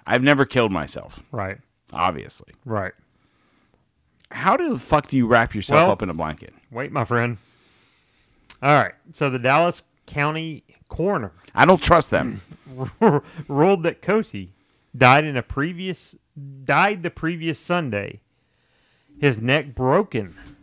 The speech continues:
Speaker 2: by a blow to the throat. Uh,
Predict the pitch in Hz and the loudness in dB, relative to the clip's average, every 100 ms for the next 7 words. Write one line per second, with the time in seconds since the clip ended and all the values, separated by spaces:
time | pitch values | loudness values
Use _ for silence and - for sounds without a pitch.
0 | _ _ 120 120 127 127 120 104 113 123 | _ _ 0 2 4 2 0 -4 -4 0
1 | 143 160 - 143 117 - - 165 160 - | 0 -4 -10 -16 -16 -20 -8 -2 -2 -4
2 | _ - _ _ _ _ _ _ _ _ | _ -20 _ _ _ _ _ _ _ _
3 | _ _ _ _ _ _ _ _ _ - | _ _ _ _ _ _ _ _ _ -8
4 | 123 120 87 62 - - - - - - | -4 -2 -4 -4 -8 -10 -12 -14 -16 -18
5 | - | -20